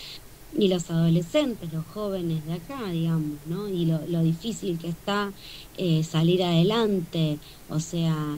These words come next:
y, y, y cómo se, cómo realmente los chicos se esfuerzan un montón, y bueno, y todo lo que se está haciendo por, por la adolescencia, por los niños, y todo lo que se vino haciendo, pero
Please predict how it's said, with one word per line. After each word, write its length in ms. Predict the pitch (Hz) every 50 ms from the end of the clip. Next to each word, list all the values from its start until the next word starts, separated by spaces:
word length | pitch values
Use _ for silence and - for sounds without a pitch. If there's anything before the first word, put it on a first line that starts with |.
| 156 -
y, 260 | - 165 160 160 - -
y, 240 | - 175 180 - 175
y 40 | 170 - -
cómo 300 | 190 196 202 190 190 175
se, 280 | 170 - 170 165 156 160 160
cómo 240 | 180 190 185 175 170
realmente 640 | 160 190 185 180 185 190 208 202 190 208 185 165 165 - - - - -
los 100 | - 165
chicos 340 | - 190 175 185 202 185 165 165
se 140 | - 170
esfuerzan 680 | 156 - - - 214 247 254 220 170 - - 170 160 160
un 140 | 165 175 180
montón, 560 | 180 175 175 165 - 214 220 226 247 277 262 - - - - - - - - -
y 260 | - 165 160 160 160
bueno, 200 | 160 220 220 202
y 40 | 175
todo 240 | 165 - 233 226 214
lo 120 | 190 175
que 120 | 170 170 165
se 120 | - -
está 140 | - - 185
haciendo 380 | 165 - - 180 180 175 170 160
por, 280 | - 160 151 147 143 - - -
por 140 | 156 147
la 80 | 143 147
adolescencia, 760 | 147 151 151 151 151 151 - 214 214 214 202 165 - 165 156
por 180 | - - 147 143
los 160 | 143 147 147
niños, 600 | 190 214 220 202 185 175 165 160 156 156 - - - - - - - - - - - -
y 80 | 151 151
todo 320 | - - 226 226 226 208
lo 120 | 196 180
que 100 | 165 175
se 140 | 160 - 160
vino 200 | 160 180 175 175
haciendo, 420 | 165 160 - - 269 254 202 165 160
pero 220 | - 151 147